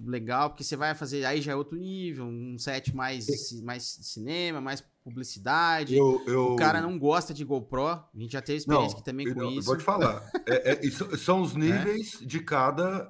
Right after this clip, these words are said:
Speaker 2: produtora, né, cara? Eu
Speaker 1: Uhum.
Speaker 2: trabalho pra uma produtora aqui em Belo Horizonte, trabalho pra boas produtoras em Belo Horizonte, as maiores eu trabalho, eu faço
Speaker 1: Aham.
Speaker 2: drone, faço drone F P V. E aí, uma das maiores produtoras aqui, se não for a maior, chama Brócolis.
Speaker 1: Aham.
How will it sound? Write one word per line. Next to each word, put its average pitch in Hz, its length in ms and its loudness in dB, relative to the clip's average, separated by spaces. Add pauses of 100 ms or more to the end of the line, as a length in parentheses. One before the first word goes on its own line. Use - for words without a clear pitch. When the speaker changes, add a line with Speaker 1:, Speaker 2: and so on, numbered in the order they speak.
(140)
Speaker 2:
produtora, 147 560 0
né, 113 140 -2
cara? 95 260 -8
Eu - 60 -2
Speaker 1:
Uhum. 143 60 0
Speaker 2:
trabalho 123 300 2
pra 139 100 0
uma 120 60 -2
produtora 127 440 -2
aqui 113 160 -8
em - 20 -6
Belo 113 140 -2
Horizonte, 113 500 -6 (380)
trabalho 131 300 8
pra 135 120 6
boas 160 300 4
produtoras 113 560 -4
em 104 220 -8
Belo 107 140 -2
Horizonte, 113 440 -4
as 131 140 4
maiores 143 400 6
eu 156 80 -2
trabalho, 120 480 2
eu 101 60 -6
faço 113 320 -2
Speaker 1:
Aham. 117 300 -4 (240)
Speaker 2:
drone, 147 340 2
faço - 220 -6
drone 123 180 -4
F - 120 -10
P 165 120 -4
V. 117 240 -6 (640)
E 135 140 4
aí, 147 300 6 (200)
uma 170 180 0
das 139 100 -4
maiores 151 240 2
produtoras 127 460 -2
aqui, 110 220 -4
se - 120 -10
não 123 80 -4
for 131 140 2
a 120 60 4
maior, 117 480 0
chama 135 480 0
Brócolis. 117 800 2 (280)
Speaker 1:
Aham. 113 280 -4